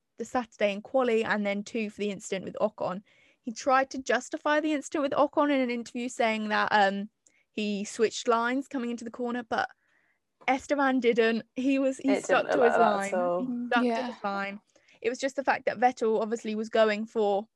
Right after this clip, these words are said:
Speaker 1: that entrance and exit and locked up, making him just absolutely rear end poor Esteban Ocon.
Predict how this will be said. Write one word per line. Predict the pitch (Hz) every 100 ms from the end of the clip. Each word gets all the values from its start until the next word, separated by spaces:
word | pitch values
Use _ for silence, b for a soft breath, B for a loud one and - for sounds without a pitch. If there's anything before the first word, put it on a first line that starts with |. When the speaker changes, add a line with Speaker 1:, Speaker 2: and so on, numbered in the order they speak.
| _ _ _ _ _
Speaker 1:
that | 202 220 190 - _
entrance | - 214 - 220 180 -
and | 214
exit | - - 165 208 - _ _ _ _ -
and | 214 196 180 -
locked | 226 - -
up, | 214 208 226 - _ -
making | 202 202 202
him | 196
just | 202 214 - - 226
absolutely | 240 - - 220
rear | 214 247 240 -
end | 240 240 254 -
poor | 294 294 -
Esteban | 339 - 349 359
Ocon. | 440 - 370 220 214